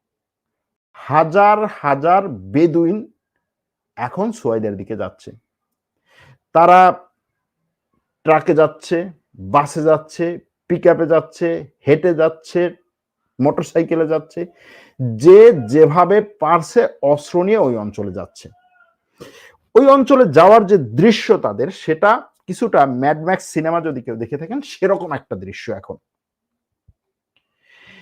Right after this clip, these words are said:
এখন এই যে দৃশ্য এবং সেখানে এই যে চল্লিশটা আরব বেদুইন গোত্র ঘোষণা দিল যে, "আমরা ওখানে যাব",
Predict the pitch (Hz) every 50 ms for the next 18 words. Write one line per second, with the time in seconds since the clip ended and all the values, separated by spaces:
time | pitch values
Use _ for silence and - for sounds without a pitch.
0 | _ - 165 170 277 277 - - - _ _ - 185 214 247 247 208 196 262 247
1 | 180 123 110 120 143 175 160 - - - 196 175 143 139 147 175 185 156 - -
2 | 165 156 151 - 196 196 208 208 196 - - 156 165 156 185 170 175 - _ _
3 | - 175 170 175 175 180 180 185 185 - - - _ _ - 190 185 196 - -
4 | - 131 139 143 160 180 165 131 110 104 123 143 143 131 151 160 175 180 190 180
5 | 143 113 107 110 120 156 156 151 - - _ 151 175 175 156 127 98 95 - 123
6 | 139 139 - - 175 170 170 151 123 113 131 139 151 160 156 151 151 147 147 147
7 | 143 135 - 151 147 147 127 113 131 123 123 123 110 92